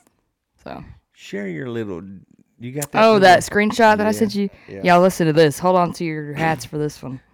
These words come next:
Speaker 2: So I, I
Speaker 1: Watch your
Speaker 2: I,
Speaker 1: toes.
Speaker 2: I, I, I think what happened was there was
Speaker 1: Okay, I, you want me to
Speaker 2: Go
Speaker 1: explain?
Speaker 2: ahead.
Speaker 1: Okay, there's an artist, um, who is openly gay,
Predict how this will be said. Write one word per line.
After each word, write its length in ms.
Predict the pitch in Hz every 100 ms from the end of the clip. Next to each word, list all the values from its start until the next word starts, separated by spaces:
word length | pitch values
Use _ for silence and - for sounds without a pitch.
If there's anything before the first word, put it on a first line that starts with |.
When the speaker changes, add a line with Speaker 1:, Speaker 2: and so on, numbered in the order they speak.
| _ _
Speaker 2:
So 280 | - 123 90
I, 180 | 120 -
I 240 | 123 131
Speaker 1:
Watch 180 | 180 -
your 100 | 123
Speaker 2:
I, 20 |
Speaker 1:
toes. 420 | 180 165 151 -
Speaker 2:
I, 140 | - 127
I, 140 | 123
I 40 | 117
think 480 | - 160 175 -
what 320 | - 104 120 107
happened 540 | 127 120 - 113 104
was 480 | 104 104 101 - _ _ _ -
there 180 | 101 107
was 560 | 101 101 - - - _ _ - _ - - - 214
Speaker 1:
Okay, 200 | 202 -
I, 240 | 185 214 214 _ _ _ _ - - _
you 100 | 175
want 80 | 180
me 60 | 175
to 60 |
Speaker 2:
Go 60 | 120
Speaker 1:
explain? 280 | 180 180 180
Speaker 2:
ahead. 160 | 175
Speaker 1:
Okay, 120 | 180 175
there's 220 | 190 180
an 80 | 175
artist, 720 | 190 214 175 165 - - - _ _ -
um, 340 | 160 160 156
who 240 | 156 165 160
is 500 | 156 156 151 - - _ _ _ _ _ -
openly 400 | 220 240 190 160
gay, 360 | 151 143 147